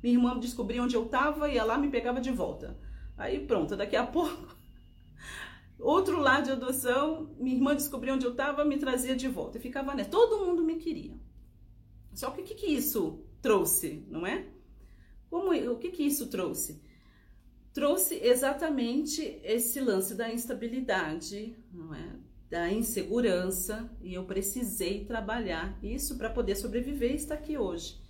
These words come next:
Então, essas habilidades, eu aprendi a viver com pouco. Então, eu, né, aprendi a tirar leite, leite de pedra, por assim dizer.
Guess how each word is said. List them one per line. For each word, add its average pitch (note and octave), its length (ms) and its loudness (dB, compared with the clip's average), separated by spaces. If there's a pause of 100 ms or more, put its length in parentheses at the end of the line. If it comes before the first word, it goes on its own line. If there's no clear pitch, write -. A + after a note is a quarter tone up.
(400)
Então, G3 500 -2 (200)
essas A#3 320 0
habilidades, F#3+ 920 2
eu E3 100 4
aprendi G#3+ 680 0
a C4 80 4
viver G#3+ 360 0
com B3 160 0
pouco. - 760 2 (140)
Então, D#3+ 420 -4
eu, A3+ 280 -6 (460)
né, E3+ 260 -6
aprendi G3 340 -2
a G#3+ 40 2
tirar A3+ 220 0
leite, G3 380 0
leite F#3+ 300 0
de A#3+ 100 -2
pedra, F#3 520 0
por E3+ 160 -4
assim E3+ 240 -2
dizer. D3+ 380 -6